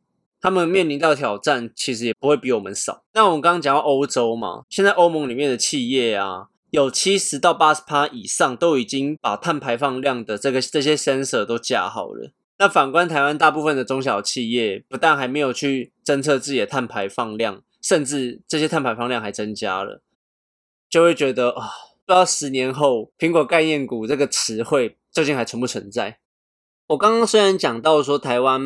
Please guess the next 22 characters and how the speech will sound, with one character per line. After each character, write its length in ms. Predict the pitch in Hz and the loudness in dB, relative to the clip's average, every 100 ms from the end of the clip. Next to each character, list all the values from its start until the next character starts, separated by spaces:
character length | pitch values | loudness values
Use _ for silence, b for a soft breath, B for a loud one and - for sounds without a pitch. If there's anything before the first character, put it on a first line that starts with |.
| 143 151 - _ | -4 -8 -12 _
还 120 | - | -4
没 100 | 160 | 0
有 60 | 175 | 2
一 40 | |
个 120 | 156 | 2
官 260 | 135 156 156 | 2 2 2
员 240 | 151 127 | 2 0
出 120 | 120 151 | 0 2
来 120 | 135 | 2
大 240 | - 143 | 4 2
声 180 | 131 135 | 2 -2
的 120 | 131 | -2
讲 200 | 123 107 | -4 -6
这 80 | 104 | -4
件 220 | 117 113 | -4 -2
事 300 | 107 - 101 | -4 -6 -6
情， 320 | 95 - - - B B B | -6 -8 -10 -18 B B B
但 160 | - 180 | 2 4
老 160 | 139 | 4
实 120 | 123 | 2
说 200 | 123 131 | -2 2
啦， 300 | 127 120 110 | 2 2 -2